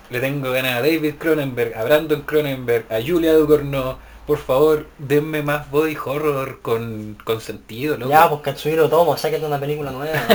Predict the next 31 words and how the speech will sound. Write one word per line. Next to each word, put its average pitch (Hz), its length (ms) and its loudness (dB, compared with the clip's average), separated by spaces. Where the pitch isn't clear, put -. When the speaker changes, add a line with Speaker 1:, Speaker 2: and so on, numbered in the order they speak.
Speaker 1:
<laughs> 185 260 4
Speaker 2:
weón. 180 300 0
Speaker 1:
Estamos 165 320 4
esperando. 135 640 0
Speaker 2:
Eh. 135 240 -6
Speaker 1:
Yo 131 80 -4
quiero 160 140 4
hablar 170 360 2
a-, 156 220 -4
algo 160 240 0
antes 175 320 -4
de 170 100 -2
ir 175 180 0
a, 165 500 0
a 151 120 -6
lo 156 120 0
de 151 60 -2
spoilers. - 640 -12
Speaker 2:
Ajá. - 280 -6
Speaker 1:
Que 151 760 2
son, 165 180 -8
son 190 180 -6
dos 247 220 0
cosas, 170 420 0
que 151 220 -2
uno 185 480 -2
me 165 100 -4
lo 156 120 0
recordaste 143 500 -4
tú 170 260 -4
recién, 175 500 -6